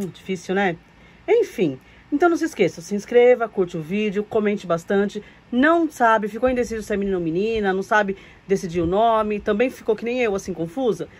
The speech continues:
Não tem problema, curte apenas com um coraçãozinho. Sempre que vocês deixam um comentário, curtem, vocês engajam o canal.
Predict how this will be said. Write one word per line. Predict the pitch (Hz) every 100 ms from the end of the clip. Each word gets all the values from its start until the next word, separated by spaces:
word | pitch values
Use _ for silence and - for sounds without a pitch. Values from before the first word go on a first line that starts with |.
| -
Não | 220
tem | 220 240
problema, | 240 185 170
curte | - 285 311
apenas | 339 320
com | 302
um |
coraçãozinho. | 285 262 269 226 160 135 - - - - -
Sempre | - 311 349 320
que |
vocês | 294 - 247 208
deixam | 208 202 190
um | 185
comentário, | 175 151 165 196 196 180 175 -
curtem, | 208 220 214 214 208 - -
vocês | 180 202 220 208
engajam | 208 196 190
o | 196
canal. | 233 196 143